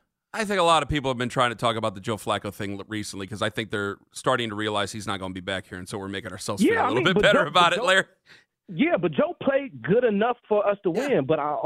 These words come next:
Speaker 1: Yeah.
Speaker 2: but I, but I also feel like sometimes, like, Joe did throw a lot of interceptions too.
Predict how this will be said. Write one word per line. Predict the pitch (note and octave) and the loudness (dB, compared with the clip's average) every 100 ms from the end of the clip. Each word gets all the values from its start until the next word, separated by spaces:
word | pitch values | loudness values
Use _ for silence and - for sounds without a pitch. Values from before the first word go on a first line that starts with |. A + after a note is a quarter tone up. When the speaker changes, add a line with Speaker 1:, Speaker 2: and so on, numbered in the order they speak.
| F3 | -2
Speaker 1:
Yeah. | - | 0
Speaker 2:
but | D#3+ | 0
I, | D3 - | 0 -2
but | C#3+ D#3 | 0 2
I | |
also | D#3 F#3 G3+ F#3 | 2 0 0 0
feel | - | 2
like | E3+ D#3+ C#3 _ _ _ _ | 2 2 0 _ _ _ _
sometimes, | G3 G3 G3+ F3 D3 - | 0 2 0 0 -2 0
like, | D3+ D3 - _ _ _ _ _ - | 2 2 -2 _ _ _ _ _ -10
Joe | C3 A#3 D#4 | 0 2 4
did | F4 F4 | 4 4
throw | D#4+ D4+ | 2 2
a | |
lot | C#4+ C#4 | 2 0
of | C#4 | -2
interceptions | C#4+ - F#4 - F#3+ - | -4 0 -2 0 -2 0
too. | G4 G#2 | -2 -2